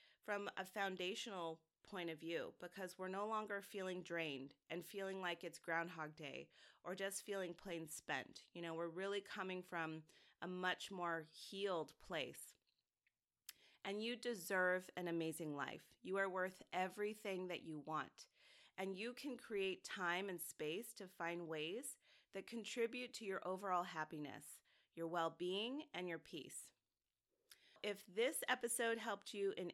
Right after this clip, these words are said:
any way, I would love to hear about it. And if you're making any changes. And of course, you can share it with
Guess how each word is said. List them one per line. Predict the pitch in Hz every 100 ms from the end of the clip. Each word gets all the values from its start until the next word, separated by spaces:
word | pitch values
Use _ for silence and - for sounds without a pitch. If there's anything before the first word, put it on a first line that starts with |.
| -
any | 226 226
way, | 214 185 165 160
I | -
would | 220 214
love | 202 190 185 190
to | - 214
hear | 190 170
about | 160 135
it. | 123 107 - _ _ _
And | 180
if | 180 180
you're | 185
making | 175 170 175
any | 170 170
changes. | 170 190 170 - - - - - - - -
And | 196
of | 196
course, | - 214 185 202
you | 185
can | 190 175
share | - 196 196
it | 202
with | 175 170